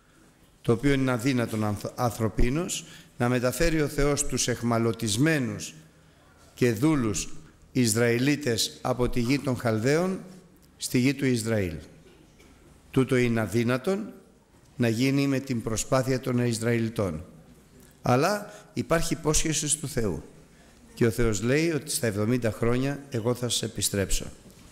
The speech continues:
Το δεύτερο γεγονός είναι να κτιστεί ο ναός του Θεού. Πρέπει να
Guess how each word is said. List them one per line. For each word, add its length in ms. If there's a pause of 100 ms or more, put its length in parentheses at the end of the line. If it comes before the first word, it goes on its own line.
(420)
Το 100
δεύτερο 380
γεγονός 580
είναι 360 (380)
να 220
κτιστεί 840 (540)
ο 140
ναός 600 (1700)
του 140
Θεού. 380 (1700)
Πρέπει 280
να 360